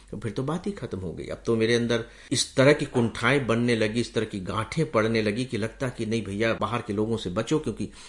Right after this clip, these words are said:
जो बाहर के लोग हैं, वो तो बहुत महान हैं, बहुत योग्य हैं, बहुत सफल लोग हैं, उनको तो बहुत तरजीह दी जाती है, आपको कौन पूछेगा?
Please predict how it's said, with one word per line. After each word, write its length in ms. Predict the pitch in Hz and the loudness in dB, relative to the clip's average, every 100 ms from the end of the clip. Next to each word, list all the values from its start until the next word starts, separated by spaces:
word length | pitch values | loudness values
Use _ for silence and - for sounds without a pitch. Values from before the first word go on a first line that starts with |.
| - | -8
जो 60 | 101 | -4
बाहर 300 | 85 101 156 | -2 -2 -4
के 120 | - | -2
लोग 240 | 127 123 120 | -2 -2 -2
हैं, 140 | 123 | -4
वो 120 | 101 | -4
तो 100 | 90 | -6
बहुत 300 | 87 - 101 | -10 -12 -10
महान 400 | 92 87 104 110 | -10 -6 -4 -4
हैं, 220 | 107 107 | -4 -6
बहुत 200 | 92 90 90 | -8 -12 -12
योग्य 400 | 90 113 117 107 | -2 -2 0 0
हैं, 240 | 107 110 - - - - - | 0 -2 -8 -16 -16 -16 -2
बहुत 220 | 117 123 | 4 4
सफल 360 | - 117 143 143 | 4 2 6 8
लोग 300 | 131 131 123 | 10 8 6
हैं, 280 | 117 120 120 | 4 4 4
उनको 300 | 113 107 113 | 2 0 0
तो 80 | 104 | 0
बहुत 260 | 95 104 | -2 0
तरजीह 480 | 110 98 98 131 131 | 0 0 2 4 6
दी 180 | 107 120 | 4 4
जाती 380 | 117 117 131 120 | 4 4 4 4
है, 240 | 120 117 - - - - | 6 6 2 -16 -18 -6
आपको 260 | 139 - | -4 -2
कौन 180 | - 180 | 0 2
पूछेगा? 460 | 160 85 - - | 0 -4 -10 -12